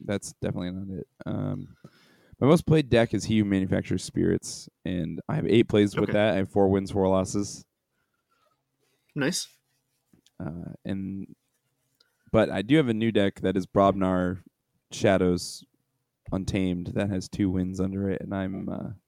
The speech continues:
Speaker 1: do really like that. And that, that deck is, this is gonna suck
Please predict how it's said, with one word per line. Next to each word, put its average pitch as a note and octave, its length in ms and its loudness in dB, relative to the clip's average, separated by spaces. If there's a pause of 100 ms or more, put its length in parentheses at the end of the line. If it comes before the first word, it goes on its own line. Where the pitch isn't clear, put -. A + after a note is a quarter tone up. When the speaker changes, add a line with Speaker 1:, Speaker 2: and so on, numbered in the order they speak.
(800)
Speaker 1:
do G#2+ 160 6
really F#2 260 6
like F2+ 220 -2
that. E2+ 240 -6 (460)
And G2+ 120 -4
that, A2+ 240 4
that G#2+ 180 6
deck G#2 240 2
is, F#2+ 340 2 (640)
this C#3+ 160 4
is B2+ 80 -2
gonna A#2 180 4
suck - 460 2